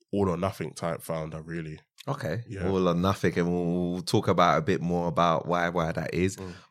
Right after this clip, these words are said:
Speaker 2: But in terms of your story, your background, um, where your parents from? Were you born here?
Speaker 1: Yeah, so
Speaker 2: Born
Speaker 1: my,
Speaker 2: somewhere
Speaker 1: my,
Speaker 2: else?
Speaker 1: my, my parents are originally from Nigeria, and they came here, and then they,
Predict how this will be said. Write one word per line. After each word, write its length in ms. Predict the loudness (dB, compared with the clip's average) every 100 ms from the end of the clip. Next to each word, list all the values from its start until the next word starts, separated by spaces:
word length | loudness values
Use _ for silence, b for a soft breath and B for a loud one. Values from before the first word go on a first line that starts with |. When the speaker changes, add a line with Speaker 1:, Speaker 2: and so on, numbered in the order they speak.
| 4
Speaker 2:
But 180 | 4 4 _ 0
in 120 | 4
terms 300 | 8 8 8
of 140 | 2
your 260 | 2 4 4
story, 440 | 2 2 4 4
your 140 | 4 2
background, 760 | 2 0 0 -2 -2 -4 -8 -14 _ _ 0
um, 320 | 2 2 2
where 140 | 2
your 80 | 2
parents 280 | 0 -2 0
from? 440 | 2 2 2 -4 _ -4
Were 60 |
you 80 | -2
born 200 | 2 2
here? 380 | 2 0 -2 -6
Speaker 1:
Yeah, 200 | -4 -2 -2
so 280 | 0 2
Speaker 2:
Born 100 | 2
Speaker 1:
my, 120 | 4 2
Speaker 2:
somewhere 280 | 0 -2 0
Speaker 1:
my, 60 |
Speaker 2:
else? 140 | 0 2
Speaker 1:
my, 120 | 2
my 140 | 4 0
parents 380 | 2 0 0 -2
are 220 | -2 -2 -2
originally 300 | -4 -6 -8
from 200 | -8 -6
Nigeria, 540 | -6 -4 -6 -4 -4
and 100 | -6
they 60 | -10
came 320 | -8 -10 -8
here, 220 | -8 -8
and 120 | -6
then 120 | -8
they, 240 | -8 -10